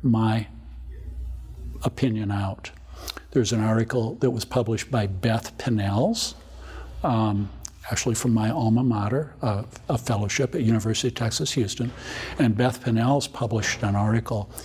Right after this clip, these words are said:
that was published last year. And she did a very large study showing pretty dramatically that, interestingly, pregnant women had much lower mortality from viral pneumonia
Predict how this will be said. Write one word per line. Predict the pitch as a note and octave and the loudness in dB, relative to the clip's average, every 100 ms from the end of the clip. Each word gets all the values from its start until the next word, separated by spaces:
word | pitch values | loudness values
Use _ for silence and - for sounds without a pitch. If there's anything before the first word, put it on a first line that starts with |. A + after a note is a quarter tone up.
| - | -2
that | - | 2
was | A#2 | 2
published | - E3 C#3+ - | 2 2 2 0
last | C#3+ C3 - B2+ | -2 -2 -2 -2
year. | C3 D3+ - - - - - - - | -2 -2 -8 -14 -12 -10 -8 -8 0
And | D3+ A2+ G2+ - | 2 2 -2 -2
she | - | 0
did | E3 F#3 | 2 2
a | A2+ - | 2 -2
very | A2+ G2 A#2+ G#3+ | -2 2 2 2
large | D3 F#2+ G2 - | 0 0 -2 -2
study | B2 G#2+ | 0 0
showing | G#2 - B2+ A#2 | 0 2 2 2
pretty | - C#3 | 0 0
dramatically | A2+ G#2+ G2+ B2+ G3 - A2 | 0 0 0 0 0 0 2
that, | G#2+ - - - - | 0 -4 -16 -16 0
interestingly, | B2 G3 A#3 E3+ - B2+ D3+ F#3+ - - - - - - - - | 4 4 2 0 0 -2 0 -4 -8 -20 -18 -16 -14 -12 -10 -6
pregnant | - C3+ D3+ F3+ | 2 2 2 -4
women | F3 B2+ A#2+ | 0 2 2
had | A#2 C3 B2+ A#2+ A#2+ - - - - - | 2 2 2 0 -4 -12 -20 -18 -16 0
much | A2+ B2 D#3 - - | 4 4 2 -2 -4
lower | C3+ B2+ D3 G3+ A#3+ G3+ - - - - - | 0 2 4 4 4 2 -2 -12 -18 -18 -2
mortality | A#2+ G#2 A#2+ G#2 G2 F#2+ - - - - - | 0 2 0 0 -2 -8 -12 -20 -20 -18 -14
from | - - G#2+ G2 - - - - | -2 0 2 0 -8 -20 -18 0
viral | A2+ G#2 G2+ | 2 4 2
pneumonia | G2+ G2+ G2 G2+ | 2 2 2 0